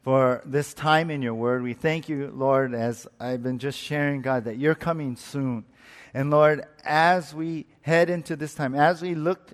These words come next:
at that, God, may you continue to work in our lives and our hearts. Lord, mold our character into reflecting the beauty of your holiness. God, I pray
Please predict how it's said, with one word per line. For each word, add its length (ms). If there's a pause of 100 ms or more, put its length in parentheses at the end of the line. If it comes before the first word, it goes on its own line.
at 240
that, 280
God, 240
may 220
you 340
continue 640
to 180
work 320
in 100
our 140
lives 380
and 100
our 120
hearts. 640 (380)
Lord, 300
mold 480
our 160
character 580
into 280
reflecting 680
the 100
beauty 420
of 140
your 260
holiness. 760 (380)
God, 220
I 100
pray 480